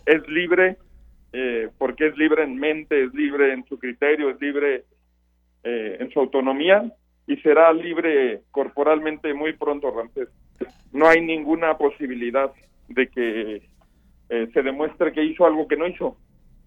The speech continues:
Eh, es que es así de simple, Ramsés. No hay ninguna prueba, ningún elemento, ninguna vinculación de José Manuel del Río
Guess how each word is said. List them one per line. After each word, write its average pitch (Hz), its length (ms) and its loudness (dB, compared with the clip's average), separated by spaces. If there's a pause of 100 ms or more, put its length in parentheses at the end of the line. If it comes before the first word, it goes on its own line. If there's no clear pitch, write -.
(240)
Eh, 120 240 -8
es 135 100 -4
que 180 120 2
es 175 80 0
así 170 200 2
de 170 120 4
simple, 185 280 -2
Ramsés. 127 440 -6
No 156 100 -4
hay 165 120 0
ninguna 165 380 0
prueba, 151 300 6
ningún 139 300 -6
elemento, 131 640 -6 (600)
ninguna 127 360 -4
vinculación 127 720 -6 (760)
de 110 360 2
José 123 240 -4
Manuel 123 300 -2
del 135 160 4
Río 139 340 4